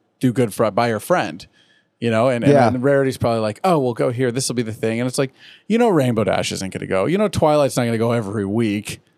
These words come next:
Speaker 1: You know what I mean?
Speaker 2: Yeah, Twilight will go every once in a while.
Speaker 1: She, and, and she doesn't wanna go with Pinkie Pie because there's gonna be waves in the, in the spa 'cause she's jumping around and playing and have flippers on and shit, you know? And, like,
Speaker 2: Yeah.
Speaker 1: there's not really, Applejack's just not gonna go.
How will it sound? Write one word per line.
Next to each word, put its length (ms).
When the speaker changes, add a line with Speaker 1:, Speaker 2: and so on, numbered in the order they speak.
Speaker 1:
You 140
know 100
what 80
I 60
mean? 340
Speaker 2:
Yeah, 160
Twilight 340
will 120
go 240
every 180
once 260
in 60
a 60
while. 160
Speaker 1:
She, 60
and, 200
and 140
she 140
doesn't 260
wanna 320
go 100
with 160
Pinkie 280
Pie 260
because 360
there's 200
gonna 160
be 140
waves 420
in 80
the, 120
in 80
the 80
spa 540
'cause 120
she's 120
jumping 280
around 280
and 80
playing 380
and 80
have 120
flippers 380
on 200
and 100
shit, 280
you 100
know? 280
And, 100
like, 160
Speaker 2:
Yeah. 220
Speaker 1:
there's 180
not 180
really, 180
Applejack's 560
just 160
not 260
gonna 200
go. 360